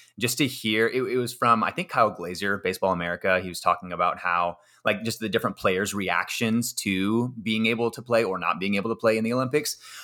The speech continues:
Harper was all on board. He was like, "We need to take a break in the summer. We need to be able to play. We wanna represent our country." And he was, he was actually supposed to play in the W B C as well if he didn't get hurt. Trout was one that he had cited and said he was a little bit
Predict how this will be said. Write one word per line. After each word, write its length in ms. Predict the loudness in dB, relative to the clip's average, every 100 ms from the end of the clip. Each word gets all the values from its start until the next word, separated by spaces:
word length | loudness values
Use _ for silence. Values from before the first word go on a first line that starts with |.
| -18 -4
Harper 380 | 2 2 0 -4
was 220 | -2 0
all 160 | 2
on 160 | 0 -2
board. 220 | -4 -4
He 100 | -2
was 120 | 0 2
like, 180 | 0 -2
"We 160 | -2 0
need 140 | 0
to 40 | 0
take 180 | 0
a 40 | 2
break 260 | 4 4
in 60 | 2
the 80 | -4
summer. 480 | -4 0 0 -2 -4
We 120 | -4
need 120 | -2
to 60 | -2
be 80 | -2
able 140 | -4
to 100 | -6
play. 360 | -2 2 2 0
We 120 | -2
wanna 200 | -2 0
represent 360 | 0 0 -2 -2
our 120 | 0
country." 580 | 2 0 2 0 0 0
And 100 | 0
he 120 | 2
was, 240 | 0 -2 -8
he 60 |
was 80 | -2
actually 240 | -2 -2 -4
supposed 260 | -2 -2
to 60 | -4
play 100 | -6
in 60 |
the 60 | -2
W 280 | -2 -2 -4
B 140 | -6
C 220 | -6 -4
as 120 | -2 0
well 160 | 0
if 120 | 0
he 80 | -6
didn't 160 | -10 -10
get 100 | -4
hurt. 240 | 2 2 0 -12 -20 -16
Trout 500 | -14 -6 0 2 0 -4 _
was 580 | -6 0 2 2 -4 -10 -12 -4
one 280 | 2 4
that 120 | 4 0
he 200 | 0 0
had 100 | 2
cited 400 | 2 2 0 -2
and 200 | -6 -4
said 280 | 2 2
he 80 | 2
was 100 | -4
a 60 | -4
little 260 | -2 0
bit 240 | 2 0